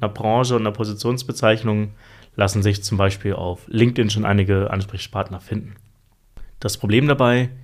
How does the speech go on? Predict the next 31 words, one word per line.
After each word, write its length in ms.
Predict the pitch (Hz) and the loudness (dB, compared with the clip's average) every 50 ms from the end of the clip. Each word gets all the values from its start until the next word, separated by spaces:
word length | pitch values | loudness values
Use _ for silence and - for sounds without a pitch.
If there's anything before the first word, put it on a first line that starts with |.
| - - | -14 -10
wir 120 | - 101 101 | -8 -8 -4
kommen 220 | - - 113 120 | 0 0 2 2
mit 100 | 123 113 | 2 0
den 120 | 107 101 | 0 0
Leuten 480 | 98 95 98 101 104 104 104 95 92 87 | 2 2 2 2 2 0 -2 -2 -2 -2
nicht 240 | 92 101 101 - - | -2 -4 -6 -6 -8
ins 240 | 104 101 95 - - | -8 -6 -6 -6 -8
Gespräch. 520 | 95 - - - - 80 - - - - - - | -10 -10 -10 -10 -12 -12 -12 -14 -16 -14 -6 -2
Ja, 80 | 110 | -2
egal 280 | 120 120 - - 135 143 | 0 2 2 2 2 2
was 160 | 139 131 131 | 0 -2 -2
wir 80 | 123 113 | -2 -2
versuchen. 560 | 117 101 110 131 135 139 135 139 135 135 - - - - - - - - - | 0 0 0 0 0 0 0 0 -2 -4 -8 -16 -20 -20 -20 -20 -20 -14 -6
Und 80 | - 104 | -2 0
in 80 | 104 | 2
der 120 | 101 101 101 | 2 4 4
heutigen 340 | 110 117 113 - 104 101 101 | 4 4 4 4 0 -2 -2
Folge 320 | - - 104 104 101 101 | 0 2 4 4 4 4
werde 100 | 98 98 | 2 0
ich 80 | 98 98 | 2 2
dir 140 | 104 98 | 0 0
erklären, 320 | 95 - - 107 98 101 98 | 0 0 2 4 4 4 4
woran 160 | 92 98 95 | 2 2 2
das 180 | 92 87 85 101 | 0 0 0 0
liegt 280 | 135 160 - - - - - - _ _ _ _ - | 0 0 0 -4 -14 -20 -20 -20 _ _ _ _ -2
und 140 | 113 107 98 | 0 0 2
wie 80 | 117 | 2
du 80 | 120 117 | 2 2
das 140 | 101 - - | 2 0 -2
ändern 240 | - 87 87 85 | -8 -10 -12 -14
kannst. 320 | - - - - - - | -14 -16 -20 -20 -20 -20